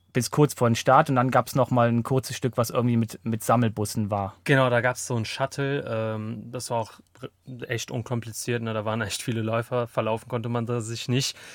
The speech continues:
Speaker 2: Man ist halt mit der Bahn raus aus der Stadt, ist dann in den Bus und dann, äh, dann zum Start. Und, äh, das ist halt auch einer der Punkte, äh, Thema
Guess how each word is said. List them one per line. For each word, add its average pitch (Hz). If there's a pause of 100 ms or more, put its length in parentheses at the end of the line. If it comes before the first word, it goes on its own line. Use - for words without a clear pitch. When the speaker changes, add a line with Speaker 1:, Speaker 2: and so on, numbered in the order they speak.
(140)
Speaker 2:
Man 120
ist 113
halt 120
mit 117
der 113
Bahn 127 (120)
raus 139
aus 113
der 110
Stadt, - (360)
ist -
dann 117
in 110
den 104
Bus 127
und 117
dann, 107
äh, 104 (140)
dann 107
zum 113
Start. 101
Und, 104
äh, 104
das 110
ist 117
halt 113
auch 117
einer 117
der 113
Punkte, 110
äh, 113
Thema 104